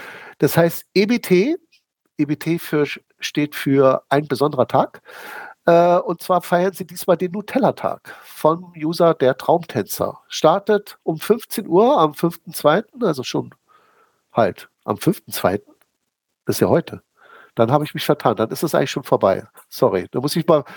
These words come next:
Sch-, Schatzforscher fragen, ob ihm die Nutella auch geschmeckt hat. Ich dachte, das wäre morgen. Nee, dann bin ich durcheinander.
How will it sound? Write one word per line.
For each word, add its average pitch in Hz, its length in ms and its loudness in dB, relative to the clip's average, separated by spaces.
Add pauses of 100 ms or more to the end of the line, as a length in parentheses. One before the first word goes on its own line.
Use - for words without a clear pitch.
(360)
Sch-, - 220 -6
Schatzforscher 180 560 0
fragen, 165 300 -2
ob 160 100 -6
ihm 170 100 -16
die 165 140 -14 (160)
Nutella 190 380 -2
auch 170 160 -2
geschmeckt - 420 -4
hat. 135 200 -4 (520)
Ich 190 100 -2
dachte, 175 220 0
das 143 100 -2
wäre 123 120 0
morgen. 101 260 0
Nee, 107 140 0
dann 107 180 -4
bin 123 80 -2
ich - 100 -10
durcheinander. 98 520 -4